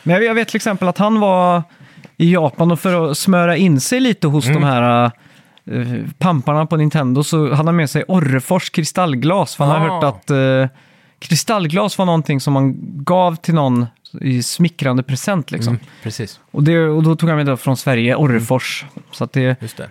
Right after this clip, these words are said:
Speaker 1: om man är en riktig Nintendo-samlare där ute som
Speaker 2: Ja.
Speaker 1: samlar på Bergsala, då borde Orrefors vara en sån här bisamlingsgrej. Man borde ju
Speaker 2: <laughs>
Speaker 1: dricka ur ett Orrefors-glas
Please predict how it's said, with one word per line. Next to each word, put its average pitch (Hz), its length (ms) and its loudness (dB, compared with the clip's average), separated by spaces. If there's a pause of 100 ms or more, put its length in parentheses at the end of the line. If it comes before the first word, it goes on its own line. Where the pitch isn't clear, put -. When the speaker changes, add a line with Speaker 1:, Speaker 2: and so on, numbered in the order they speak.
Speaker 1:
om 170 200 0
man 208 100 2
är 247 120 2
en 247 80 -2
riktig 214 460 -2
Nintendo-samlare 175 1700 0
där 165 140 0
ute 135 220 -4
som 131 100 -2
Speaker 2:
Ja. 127 80 -4
Speaker 1:
samlar 147 220 0
på 127 60 -4
Bergsala, 147 340 0
då 151 60 2
borde 175 180 2
Orrefors 202 560 0
vara 170 120 2
en 151 80 0
sån 165 120 0
här 127 200 2 (420)
bisamlingsgrej. 156 1600 0
Man 185 140 2
borde 190 140 2
ju 190 60 2
Speaker 2:
<laughs> 180 60 -2
Speaker 1:
dricka 214 380 -2
ur 196 200 2
ett 156 160 -4
Orrefors-glas 139 600 0